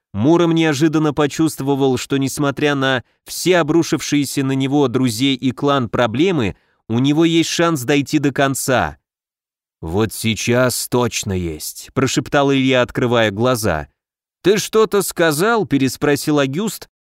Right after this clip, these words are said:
но Муром лишь покачал головой. Всё вроде бы было по-старому. Фонтан со статуей Фортуны, прохладный ветерок, дующий со стороны доков, шум Сибурска. Всё вроде бы было по-старому,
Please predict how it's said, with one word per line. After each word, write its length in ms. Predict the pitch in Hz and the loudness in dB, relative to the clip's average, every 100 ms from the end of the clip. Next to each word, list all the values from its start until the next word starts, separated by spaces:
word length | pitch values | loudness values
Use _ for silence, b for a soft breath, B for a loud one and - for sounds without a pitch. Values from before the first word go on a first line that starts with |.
| _ | _
но 180 | 107 131 | 0 2
Муром 300 | 151 165 160 | 4 4 2
лишь 220 | 165 - | 0 -2
покачал 480 | 151 165 151 170 160 | -2 -2 0 0 2
головой. 600 | 151 170 165 107 76 - _ _ _ _ _ _ _ | 2 2 2 0 -4 -12 _ _ _ _ _ _ _
Всё 300 | - - 240 | -6 0 2
вроде 340 | 214 220 226 214 | 2 2 0 0
бы 160 | 202 | 0
было 260 | 208 202 196 | 2 4 4
по-старому. 840 | 185 180 - - 170 117 92 82 - _ _ | 2 0 0 0 2 2 0 -4 -8 _ _
Фонтан 580 | - 135 135 135 160 156 | -2 0 0 2 2 2
со 180 | 147 | 0
статуей 500 | 143 - 147 135 135 | -2 0 0 2 0
Фортуны, 760 | 123 120 107 - 160 175 160 135 _ _ _ _ | 0 -2 -2 0 0 2 2 0 _ _ _ _
прохладный 580 | - 147 - 214 185 190 | 0 2 2 0 0 0
ветерок, 540 | 175 - 170 202 175 | 0 2 6 4 4
дующий 420 | 175 185 160 175 | 0 0 -2 -4
со 160 | 156 156 | -2 -4
стороны 440 | - 156 151 151 | -2 -2 0 0
доков, 580 | 131 143 131 131 113 - _ _ _ | 2 2 2 0 -4 -10 _ _ _
шум 300 | - 165 208 | -4 0 0
Сибурска. 880 | - 127 92 143 175 - 143 131 107 _ _ _ _ _ | -2 -4 0 2 0 -2 0 0 -2 _ _ _ _ _
Всё 320 | - - 214 | -12 0 2
вроде 340 | 185 165 170 139 | 4 4 2 2
бы 140 | 123 | 2
было 280 | 110 143 131 | 2 2 2
по-старому, 880 | 120 120 - - 180 156 107 85 | 2 0 -2 0 2 2 0 -2